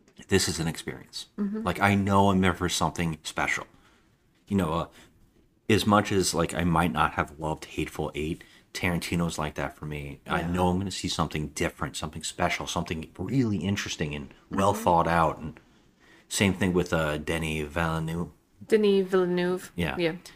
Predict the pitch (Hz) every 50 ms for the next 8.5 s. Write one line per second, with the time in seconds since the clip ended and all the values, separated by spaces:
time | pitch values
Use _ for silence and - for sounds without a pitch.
0 | - _ - 95 - 160 156 - - - 73 69 - _ _ _ _ 87 85 82
1 | - 87 78 78 80 85 85 85 85 85 87 90 92 95 98 107 - _ _ -
2 | 202 190 190 180 180 196 202 - _ 92 87 82 82 78 - - 80 - _ -
3 | - 95 95 90 - - 101 98 - 117 123 120 104 95 95 95 - 82 - -
4 | 73 73 - 87 85 - - 90 87 82 76 73 76 - - 82 78 76 71 65
5 | 67 73 69 - - - - - 69 - - - - - - 175 175 - 85 85
6 | 82 82 - 71 69 69 71 78 78 73 73 71 71 - _ 76 78 71 - -
7 | - - - - - - - - 226 208 196 202 220 208 180 - _ _ _ _
8 | _ _ - - 82 78 76 73 69 69